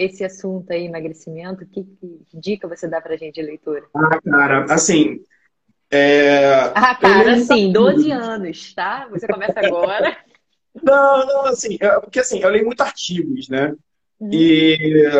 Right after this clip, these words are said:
Speaker 2: toda a minha, a minha rotina, toda a minha prática e tudo que eu falo é, é, são, são em artigos. Mas eu tô lendo agora pela segunda vez,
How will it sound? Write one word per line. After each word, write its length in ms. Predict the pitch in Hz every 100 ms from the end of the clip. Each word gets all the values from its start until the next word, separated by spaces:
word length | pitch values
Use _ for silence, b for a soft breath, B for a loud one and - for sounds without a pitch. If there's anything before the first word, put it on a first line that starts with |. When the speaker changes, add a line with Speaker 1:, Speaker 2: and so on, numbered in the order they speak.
| 127 - -
Speaker 2:
toda 240 | - 254 285
a 20 |
minha, 580 | 233 190 165 151 139 127
a 80 | 135
minha 140 | 160
rotina, 600 | 156 156 - 170 170 151
toda 200 | 139 175
a 20 | 190
minha 200 | 165 151
prática 560 | 143 143 156 151 -
e 200 | 139 139 -
tudo 240 | 175 196
que 160 | - 175
eu 240 | 170 156 151 -
falo 480 | 139 165 175 180 180 B _ -
é, 120 | 131
é, 760 | 143 143 147 143 139 135 127
são, 540 | - - 165 170 180 175 - _
são 260 | 143 175 180
em 60 |
artigos. 580 | 180 180 - 156 - 117 B B
Mas 560 | - 143 165 170 - - _ _ _ _ _ _ _ -
eu 100 | 147
tô 80 | 180
lendo 260 | 180 233
agora 520 | 247 170 170 180 190 - _ _ 170
pela 160 | 175
segunda 400 | 185 156 185 208
vez, 400 | 151 151 156 -